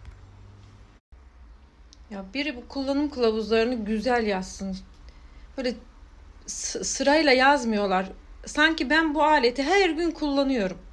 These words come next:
İlk defa kullanıyorum. Güzelce açıklayın, değil mi? Yok. Neyse, bunu bunun içine koyuyoruz. DeLonghi'ye baktım ben. DeLonghi'de böyle işte havasını çıkarın falan diyor. Herhalde onun gibi bir şey bu da. İlk başta biraz havadaydı. Şimdi çöktü.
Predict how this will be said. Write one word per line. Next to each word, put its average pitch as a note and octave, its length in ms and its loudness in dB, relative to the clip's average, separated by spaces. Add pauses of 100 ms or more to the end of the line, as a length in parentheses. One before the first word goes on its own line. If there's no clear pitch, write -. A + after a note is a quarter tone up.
(600)
İlk F4+ 240 0
defa B3+ 340 4
kullanıyorum. G#3 640 -2
Güzelce B3+ 460 2
açıklayın, A#3 600 0
değil F4 100 0
mi? A3+ 140 -2
Yok. G#3 180 -2 (440)
Neyse, C#4 480 0
bunu C#4 320 0
bunun D#4+ 180 0
içine E4 320 -2
koyuyoruz. B3 440 0
DeLonghi'ye D#4 540 4
baktım A#3+ 420 -2
ben. E4 180 -2 (380)
DeLonghi'de C#4+ 640 4
böyle C4 500 4
işte A#3 240 -4
havasını A#3 420 0
çıkarın A#3 320 -4
falan G#3+ 420 0
diyor. G#3+ 220 -2 (480)
Herhalde G#3+ 400 0
onun A3 320 2
gibi G3+ 260 -4
bir G#3+ 40 -8
şey G3 360 -4
bu F#3+ 140 -8
da. B3+ 140 -4 (320)
İlk A#3 160 -10
başta B3+ 300 -2
biraz B3+ 240 0
havadaydı. C4 640 0 (340)
Şimdi B3 340 -4
çöktü. C4+ 500 -4